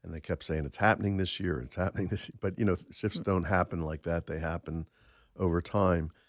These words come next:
Speaker 1: But it occurs to me now in hindsight, the pandemic really was a turning point. And it seems like there's an awakening, you know, for lack of a better word, all over the place, that people are waking up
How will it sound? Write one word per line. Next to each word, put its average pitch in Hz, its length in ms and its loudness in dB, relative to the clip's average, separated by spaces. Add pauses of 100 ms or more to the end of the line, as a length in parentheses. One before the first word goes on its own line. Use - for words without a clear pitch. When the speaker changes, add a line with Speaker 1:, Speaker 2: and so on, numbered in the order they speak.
(380)
Speaker 1:
But 90 120 0
it 90 100 0
occurs 131 440 4
to 98 100 -6
me 90 200 2
now 92 300 4
in 82 80 2
hindsight, 90 640 -2 (140)
the - 80 -18
pandemic 90 680 -2
really 95 380 2
was 78 440 -8 (100)
a - 120 -18
turning 87 400 -2
point. 76 360 -10 (680)
And 90 180 0
it 85 80 -4
seems 113 400 2
like 92 160 4
there's 87 180 0
an 82 80 0
awakening, 80 600 2 (140)
you 92 140 -14
know, 80 200 -12
for 85 260 -10
lack 80 260 -2
of 92 60 -6
a 82 80 -6
better 82 260 -4
word, 82 320 -2
all 82 160 -2
over 85 220 -4
the 73 100 -10
place, - 300 -16
that - 160 -16
people - 260 -14
are 87 80 -4
waking 90 400 -4
up 85 300 -4